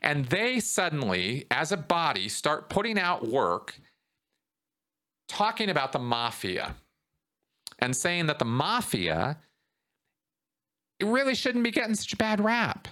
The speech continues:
Why are, why are they being investigated all the time? Why are all these people all over the mafia? The mafia is really just immigrants using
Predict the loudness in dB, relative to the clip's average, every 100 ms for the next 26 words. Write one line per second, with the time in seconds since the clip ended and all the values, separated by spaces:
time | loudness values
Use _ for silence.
0 | -18 _ _ _ _ _ _ _ 0 2
1 | 4 4 4 4 4 2 2 2 4 4
2 | 2 0 0 2 2 2 2 2 0 -2
3 | -8 -2 2 4 4 4 2 4 4 4
4 | 4 0 2 2 4 4 4 4 4 2
5 | 2 2 2 2 0 -2 -4 -14 -2 0
6 | 2 2 2 0 0 2 2 0 0 0
7 | 0 2 2 0 0 0 0 2 2 0
8 | -2 -8 -14 _ _ _ _ _ _ _
9 | -2 2 2 2 2 2 -2 0 0 0
10 | 0